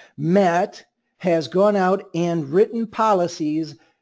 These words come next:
mainly now in the Fed business, but also in the mortgage protection. That's his background too.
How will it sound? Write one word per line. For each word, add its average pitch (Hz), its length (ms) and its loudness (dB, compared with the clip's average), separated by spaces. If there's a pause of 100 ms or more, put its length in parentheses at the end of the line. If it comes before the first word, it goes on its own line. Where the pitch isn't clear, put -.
(600)
mainly 269 440 0
now 233 240 2
in 196 80 2
the 170 80 -2
Fed 214 400 0
business, 151 480 -8 (260)
but 180 220 2
also 226 420 0
in 233 100 0
the 233 80 0
mortgage 214 440 0
protection. 220 540 -2
That's 165 200 0
his 196 160 0
background 175 600 -2
too. 190 440 -4